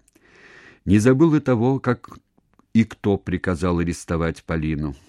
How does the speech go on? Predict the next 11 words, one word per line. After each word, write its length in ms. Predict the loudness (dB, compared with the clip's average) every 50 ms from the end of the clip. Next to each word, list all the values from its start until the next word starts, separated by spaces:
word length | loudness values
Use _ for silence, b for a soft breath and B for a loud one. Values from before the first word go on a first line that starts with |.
| b b b _ -4
но 200 | -2 -2 -2 -2
сохранилась 800 | -6 -12 -8 -8 -8 -6 -6 -6 -4 -2 -2 -2 -2 -4 -4 -6
у 60 | -6 -4
Молотова 480 | -2 -2 -2 -4 -4 -4 -4 -2 -2
и 180 | -2 -2 -2 -4
память 600 | -4 _ -4 -4 -2 -2 -2 -4 -6 -6 -10 -12 -8
о 80 | -8
былой 320 | -6 -6 -6 -4 -2 -2 -2
дружбе 480 | -2 -4 -4 -4 -4 -6 -8 -10 -10
с 160 | -10 -10 -16
Кобой, 520 | -14 -8 -6 -6 -4 -6 -8 -12 -16 -16